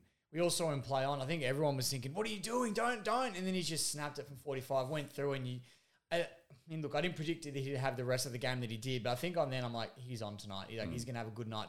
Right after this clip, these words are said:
Speaker 1: regardless of what happens." And then to see him do what he did was really special.
Speaker 2: Kick four in the third quarter.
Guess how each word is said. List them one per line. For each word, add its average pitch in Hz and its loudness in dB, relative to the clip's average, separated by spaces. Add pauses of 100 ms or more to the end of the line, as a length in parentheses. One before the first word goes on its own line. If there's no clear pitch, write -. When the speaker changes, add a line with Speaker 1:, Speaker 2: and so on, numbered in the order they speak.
(100)
Speaker 1:
regardless 107 -4
of 104 -8
what 104 -2
happens." 104 -8
And 101 -10 (480)
then 123 -2
to 120 -4
see 143 4
him 127 2
do 135 2
what 131 0
he 120 -2
did 127 -2
was 120 -2 (140)
really 135 0
special. - -4 (180)
Speaker 2:
Kick - -20
four 101 2
in 82 0
the 76 -8
third 78 -2
quarter. 78 -6